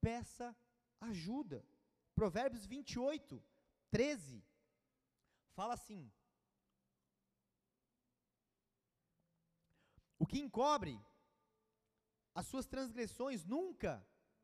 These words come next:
prosperará, mas os que as, mas o que as confessa e deixa", ou seja, ele confessa e para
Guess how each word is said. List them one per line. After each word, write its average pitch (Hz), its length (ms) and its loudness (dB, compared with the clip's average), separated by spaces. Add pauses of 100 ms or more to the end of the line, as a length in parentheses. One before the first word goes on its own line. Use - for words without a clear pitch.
prosperará, 202 720 2 (640)
mas 196 200 -2
os 240 180 -2
que - 120 -2
as, - 280 -2 (200)
mas 240 400 -2
o 208 120 -6
que 240 240 -2
as 233 180 -2
confessa 233 800 -4 (420)
e 202 120 -4
deixa", 180 680 0 (320)
ou 156 120 -4
seja, 147 420 0 (260)
ele 151 140 -8
confessa 185 760 0 (120)
e 208 100 -6
para 214 680 0